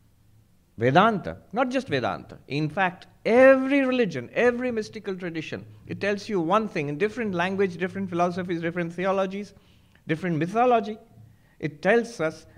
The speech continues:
that we are not, uh, mere mortal beings. We are spiritual beings.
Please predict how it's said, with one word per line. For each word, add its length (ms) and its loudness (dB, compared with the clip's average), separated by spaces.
that 280 0
we 200 0
are 160 2
not, 560 -4
uh, 280 -2
mere 400 -2
mortal 380 -4
beings. 480 -8
We 100 -2
are 80 0
spiritual 540 -6
beings. 460 -18